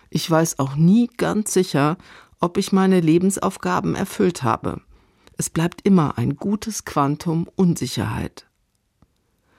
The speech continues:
Die Antwort von Jesus an Johannes bleibt übrigens eher vage.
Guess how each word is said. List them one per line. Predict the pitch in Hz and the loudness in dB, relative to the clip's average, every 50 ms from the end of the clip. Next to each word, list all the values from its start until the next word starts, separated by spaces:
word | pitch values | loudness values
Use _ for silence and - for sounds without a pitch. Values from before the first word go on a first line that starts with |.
| _ - | _ -12
Die | - - - | -12 -6 -2
Antwort | 139 160 214 240 - 240 240 - | 0 0 0 0 -2 -2 -2 0
von | - 208 180 | 0 0 2
Jesus | 156 160 175 180 180 190 185 180 - | 4 4 2 2 2 2 0 0 0
an | - 165 | -2 0
Johannes | 151 143 135 127 127 139 156 190 220 233 - | 0 0 0 -2 -2 -2 -2 -2 -2 -4 -8
bleibt | _ - 190 202 202 - - | _ -4 -2 -2 -2 -4 -4
übrigens | - 190 175 - - 190 185 170 185 185 - | -6 -6 -6 -4 -4 -4 -2 0 -2 -2 -2
eher | - - 180 175 170 175 165 151 | -2 0 0 2 2 0 0 -2
vage. | 135 - - - - - 117 117 | -4 -4 -2 -4 -6 -6 -8 -10